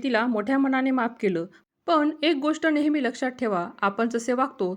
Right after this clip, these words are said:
तसेच आपले मुलंही वागतात. त्यामुळेच तुम्ही आज तुमच्या आईवडिलांना त्रास देत असाल, तर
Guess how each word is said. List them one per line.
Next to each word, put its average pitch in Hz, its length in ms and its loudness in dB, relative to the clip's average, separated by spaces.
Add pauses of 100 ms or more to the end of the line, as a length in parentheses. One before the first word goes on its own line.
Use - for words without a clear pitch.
(120)
तसेच 233 400 0
आपले 214 260 0
मुलंही 226 340 0
वागतात. 185 400 -6 (440)
त्यामुळेच 311 440 2
तुम्ही 269 320 2
आज 254 240 2
तुमच्या 262 280 0
आईवडिलांना 240 640 0
त्रास 233 360 0
देत 247 180 -4
असाल, 214 280 -4 (160)
तर 220 200 2